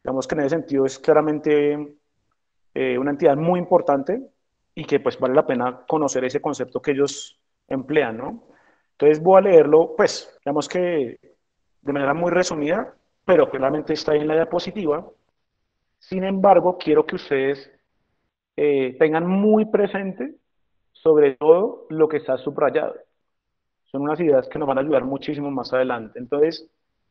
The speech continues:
¿qué nos dice la Organización Mundial de la Salud? Nos dice que la salud es un estado de completo,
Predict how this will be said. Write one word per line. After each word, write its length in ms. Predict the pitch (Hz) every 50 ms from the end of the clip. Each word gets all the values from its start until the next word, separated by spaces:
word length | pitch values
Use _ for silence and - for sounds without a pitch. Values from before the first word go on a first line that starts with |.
| _ _
¿qué 120 | - 180
nos 140 | 185 196 190
dice 200 | 202 196 170 214
la 80 | 208 202
Organización 360 | 190 196 202 175 143 151 139
Mundial 220 | 151 165 170 165
de 60 | 175
la 80 | 185 190
Salud? 340 | - 160 139 156 202 302 - - _ _ _ _ _ _ _
Nos 180 | 147 147 143
dice 240 | 143 143 139 160 151
que 80 | - 180
la 120 | 180 180
salud 340 | 180 190 170 180 175 180 185 - - - -
es 120 | 139 135
un 100 | 147 151
estado 280 | 156 - - 160 160 160
de 200 | 165 165 165 -
completo, 1080 | - 185 170 151 147 139 120 - - 185 196 196 185 190 - - 196 247 370 - -